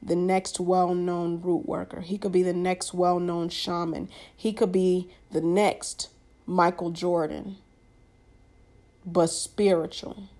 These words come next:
Like, all of our children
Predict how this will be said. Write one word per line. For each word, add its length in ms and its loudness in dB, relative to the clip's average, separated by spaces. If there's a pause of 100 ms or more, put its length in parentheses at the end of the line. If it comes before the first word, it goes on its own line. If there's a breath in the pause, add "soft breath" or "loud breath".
(1600)
Like, 380 6 (100)
all 420 12
of 140 6
our 220 8
children 880 2